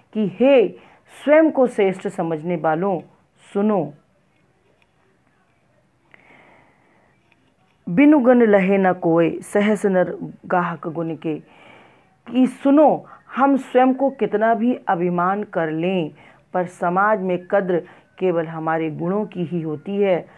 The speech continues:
रूप रंग की नहीं, क्योंकि गुण स्थायी होते हैं और रूप रंग नश्वर। बिना गुणों के कोई हमारा सम्मान नहीं करता और हमें नहीं चाहता।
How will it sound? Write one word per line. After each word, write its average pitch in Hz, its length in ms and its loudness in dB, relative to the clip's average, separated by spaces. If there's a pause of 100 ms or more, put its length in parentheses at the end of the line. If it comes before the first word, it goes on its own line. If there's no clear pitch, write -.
(300)
रूप 247 320 0
रंग 180 320 0
की - 160 -10
नहीं, 170 400 -6 (400)
क्योंकि 233 520 -2 (280)
गुण 247 460 0
स्थायी 190 540 -4
होते 196 340 -2
हैं 196 380 -4 (340)
और 185 380 2 (360)
रूप 247 300 0
रंग 170 260 -4
नश्वर। 156 540 -4 (400)
बिना 254 340 2
गुणों 185 320 -2
के 180 180 -4
कोई 170 320 -8
हमारा 156 420 -10
सम्मान 175 720 -2 (460)
नहीं 170 400 -2
करता 254 560 2 (460)
और 180 300 -6 (260)
हमें 180 220 -4
नहीं 160 340 -6
चाहता। 240 560 0